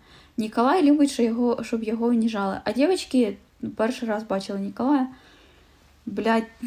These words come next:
<laughs> і я в якийсь момент подумала, хорошо, що так мало людей і всі сплять. Вже це піздець. Ми просто втрьох уніжали Ніколая.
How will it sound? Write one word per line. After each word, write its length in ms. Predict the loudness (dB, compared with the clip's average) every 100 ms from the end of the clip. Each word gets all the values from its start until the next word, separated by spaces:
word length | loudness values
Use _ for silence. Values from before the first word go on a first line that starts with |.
| -12
<laughs> 320 | -10 -8 -8 -6
і 160 | -8 -8 _ _ -2
я 240 | 2 2
в 80 | 2
якийсь 380 | 2 0 0 0
момент 280 | 2 2
подумала, 360 | 0 -2 -2 -4
хорошо, 360 | -4 -4 -4 -6
що 120 | -4
так 180 | -6 -4
мало 260 | -4 -4
людей 320 | -6 -2 0
і 100 | 0
всі 220 | -6 -6 -8
сплять. 460 | -8 -8 -6 -6 -12 -20 -20 -20 -20 -20 _ _ _ -6
Вже 220 | 0 2
це 80 | 2
піздець. 640 | -2 -6 -2 -2 -2 -8 -2
Ми 180 | 0 2
просто 380 | 2 -2 -2 -6
втрьох 560 | -6 0 2 2 0
уніжали 600 | -4 -4 -4 -2 -2 -2
Ніколая. 640 | -4 -4 -6 -6 -6 -8